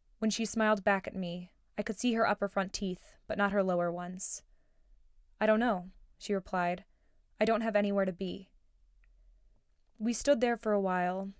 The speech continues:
debating the merits of left versus right. Left was slightly uphill, but right would shortly end at a river.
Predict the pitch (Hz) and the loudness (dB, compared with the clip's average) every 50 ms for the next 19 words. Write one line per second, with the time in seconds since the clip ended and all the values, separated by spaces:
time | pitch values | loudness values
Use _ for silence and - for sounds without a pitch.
0 | - - - 202 190 208 214 208 208 208 202 196 196 190 190 196 190 - - 170 | -12 -6 -4 0 4 4 4 4 4 2 2 2 2 2 2 0 0 -2 -6 -4
1 | - 185 185 185 - - - - 190 180 - 185 170 175 175 170 170 190 - - | -2 -2 -2 -2 -4 -10 -6 -6 -4 -4 -4 -6 -4 -2 -2 -2 -2 -4 -8 -14
2 | - _ _ _ _ _ _ _ _ _ _ _ _ _ _ _ - 220 214 214 | -20 _ _ _ _ _ _ _ _ _ _ _ _ _ _ _ 4 4 4 4
3 | - - - 220 208 - - 208 196 196 208 208 - 202 202 - - 196 185 180 | 4 -4 -6 -6 -4 2 4 4 6 6 2 0 -2 -2 -4 -4 -4 -2 -2 0
4 | 180 180 185 180 180 - - 196 208 196 202 208 190 - - 202 180 - 180 185 | 0 -2 -4 -6 -6 -6 4 6 6 6 6 2 -4 -2 -2 -4 -2 -2 -4 -4
5 | - 180 180 175 165 165 - 170 170 175 170 175 185 - 180 185 | -2 -2 -2 -2 -2 -2 -2 0 -2 -2 -2 -4 -8 -8 -10 -12